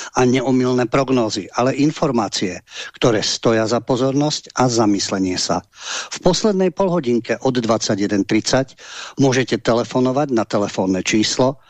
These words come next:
nula štyri osem tri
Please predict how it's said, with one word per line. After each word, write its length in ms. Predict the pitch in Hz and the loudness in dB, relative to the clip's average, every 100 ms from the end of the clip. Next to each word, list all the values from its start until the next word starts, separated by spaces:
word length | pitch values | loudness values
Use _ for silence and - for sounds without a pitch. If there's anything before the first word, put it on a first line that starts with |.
| - _ - | -20 _ 2
nula 480 | 139 160 113 98 - | 2 2 0 -4 -8
štyri 560 | - - - 107 92 - | -8 -4 0 0 0 -2
osem 560 | 107 - - 127 147 170 _ _ _ - | -2 0 0 2 2 -2 _ _ _ -4
tri 320 | 127 123 120 | 0 0 -2